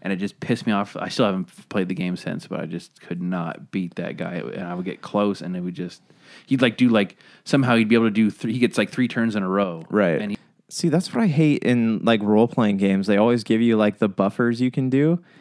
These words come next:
Speaker 2: and you do them, but they only work about forty percent of the time, but the, the computer does them, and it's, like, a ninety-nine percent success rate.
Speaker 1: Yeah, yeah, yeah, yeah. It's like, oh, God, there was a game. I think it was, um,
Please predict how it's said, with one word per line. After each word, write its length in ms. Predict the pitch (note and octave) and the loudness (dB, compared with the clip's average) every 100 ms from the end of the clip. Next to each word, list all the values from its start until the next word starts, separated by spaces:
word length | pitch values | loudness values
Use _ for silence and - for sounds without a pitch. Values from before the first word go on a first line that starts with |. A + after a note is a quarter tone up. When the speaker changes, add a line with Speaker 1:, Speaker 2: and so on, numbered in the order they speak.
| _ _ _ _ _ | _ _ _ _ _
Speaker 2:
and 180 | A#2+ A#2 | 0 2
you 140 | A2+ | 2
do 260 | G#2 B2+ F#3 | 2 2 4
them, 360 | D3+ A#2+ A#2 G#2 | 4 4 2 0
but 180 | A#2+ | 0
they 160 | - A#2 | 2 2
only 300 | A#2 C#3+ C3+ | 2 0 2
work 340 | A2 C3 C3 | 2 2 0
about 300 | A2+ G#2 - | 2 2 0
forty 320 | - A#2 B2 B2 | -4 -2 0 0
percent 340 | A#2+ - A#2+ | -4 -2 -2
of 80 | G#2+ | 0
the 60 | |
time, 440 | G2+ - G#2 B2 B2 | -2 0 0 0 0
but 180 | A2+ - | 0 0
the, 260 | G#2 G2 | 0 0
the 480 | - G#2+ F#2+ F#2 E2+ - - | -4 -2 0 2 -2 -6 -10
computer 400 | - G2+ G3+ G#3 | -8 0 2 4
does 300 | - G#2+ G#2 | 4 2 2
them, 160 | G#2 G#2+ | 2 2
and 80 | G#2+ | 0
it's, 140 | - | 0
like, 120 | A2 | 0
a 60 | G#2 | 2
ninety-nine 640 | G#2 A2 B2 A#2+ A#2+ A#2+ | 0 0 0 0 0 0
percent 440 | A#2 G#2+ A#2 G#2 | -4 -4 -4 -4
success 440 | - G2+ - G2 - | -6 -6 -2 -2 -2
rate. 260 | D#2+ D#2 | -2 -2
Speaker 1:
Yeah, 280 | G2 F#2+ F2 | -2 0 0
yeah, 240 | F2 E2+ F2 | -2 -2 -2
yeah, 180 | F2+ | -4
yeah. 200 | F2+ F#2+ | -2 -2
It's 140 | F2+ - | -2 -2
like, 100 | A#2+ | -4
oh, 200 | B2 B2 | -2 0
God, 160 | A2 G#2+ | 0 2
there 100 | A2 | 0
was 120 | G#2 | -2
a 60 | G2+ | -2
game. 320 | G2+ G2+ G2 | -2 0 0
I 60 | |
think 160 | G2+ A2 | -2 0
it 20 | |
was, 340 | G2+ G2 F#2 F#2+ | 0 0 -2 -4
um, 520 | G2 F2+ E2+ E2 | -4 -4 -6 -10